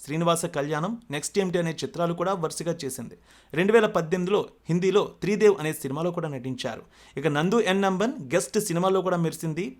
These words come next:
పూనం కౌర్. నాతిచరామే అనే సినిమాలో కూడా తెలుగులో చివరగా నటించారు. ఇక టెలివిజన్లో కూడా పూనం కౌర్ మెరిశారు. రెండు వేల పదహారులో సూపర్ టూ,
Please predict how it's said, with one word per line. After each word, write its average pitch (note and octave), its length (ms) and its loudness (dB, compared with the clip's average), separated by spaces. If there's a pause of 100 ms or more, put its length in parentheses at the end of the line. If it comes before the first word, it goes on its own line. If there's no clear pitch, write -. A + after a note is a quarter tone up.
పూనం C3 220 -2
కౌర్. - 580 -12
నాతిచరామే G#3 640 4
అనే E3+ 160 0
సినిమాలో E3 400 -2
కూడా E3 220 -2
తెలుగులో D#3 400 -4
చివరగా C#3+ 380 -4
నటించారు. A#2+ 520 -8 (320)
ఇక - 100 -6
టెలివిజన్లో A#3 680 4
కూడా E3 260 2
పూనం G3 360 0
కౌర్ F3+ 180 -2
మెరిశారు. C3+ 440 -6 (360)
రెండు D3+ 180 -4
వేల F#3+ 140 4
పదహారులో E3+ 600 2 (140)
సూపర్ F3 400 0
టూ, - 180 -2